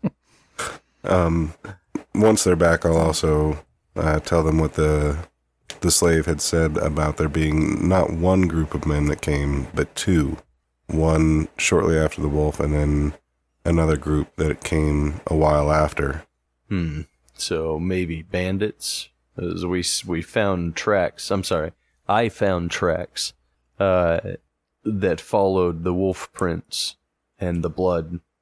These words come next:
Speaker 1: as, uh, off in the forest. So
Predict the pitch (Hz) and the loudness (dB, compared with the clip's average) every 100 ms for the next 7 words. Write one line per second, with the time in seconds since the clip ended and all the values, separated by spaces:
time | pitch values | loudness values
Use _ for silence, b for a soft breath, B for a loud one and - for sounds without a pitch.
0 | _ _ - 87 82 82 82 85 80 78 | _ _ -14 -10 -8 -8 -4 0 0 0
1 | 78 80 _ _ - _ _ _ _ - | -2 -6 _ _ -20 _ _ _ _ -4
2 | 90 82 87 80 - 95 85 82 - - | -4 -2 -6 -8 -2 0 0 -2 -6 -10
3 | - - _ _ _ _ - - - 95 | -12 -18 _ _ _ _ -18 -12 -6 -2
4 | 85 82 80 82 | 0 0 -2 -4